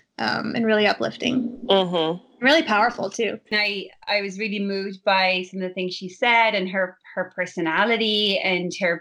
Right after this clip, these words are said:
Speaker 3: view of the world view. And, um, she was, yeah, she was definitely, you know, making the case for there's a lot of stories behind these athletes that nobody's telling. And she's got some amazing stories to tell. And it was such an honor to have her on as a guest.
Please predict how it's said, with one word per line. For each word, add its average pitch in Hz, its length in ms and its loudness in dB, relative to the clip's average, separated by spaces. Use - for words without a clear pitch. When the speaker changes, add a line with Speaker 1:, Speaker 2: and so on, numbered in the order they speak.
Speaker 3:
view 180 260 0
of 185 140 0
the - 120 -12
world 185 360 4
view. 190 640 2
And, 170 200 2
um, 185 480 2
she 202 260 -4
was, 185 460 -2
yeah, 185 260 4
she 180 200 -6
was 180 100 -8
definitely, 202 760 -2
you 196 500 -2
know, 190 160 2
making 185 360 0
the 190 60 -2
case 196 360 0
for 185 160 2
there's 180 280 2
a 170 60 0
lot 175 280 4
of 196 80 0
stories 220 440 0
behind 190 440 0
these 190 180 -2
athletes 185 560 0
that 170 160 -4
nobody's 185 520 -2
telling. 175 520 0
And 175 320 -4
she's 208 280 -6
got 180 300 0
some 185 280 -4
amazing 185 500 0
stories 185 360 0
to 185 100 -4
tell. 170 480 2
And 170 200 0
it 165 120 -4
was - 240 -8
such 196 200 -2
an 185 80 0
honor 170 260 2
to 170 100 -4
have 170 200 2
her 185 100 0
on 160 180 0
as 165 140 -2
a 160 60 -4
guest. - 560 -2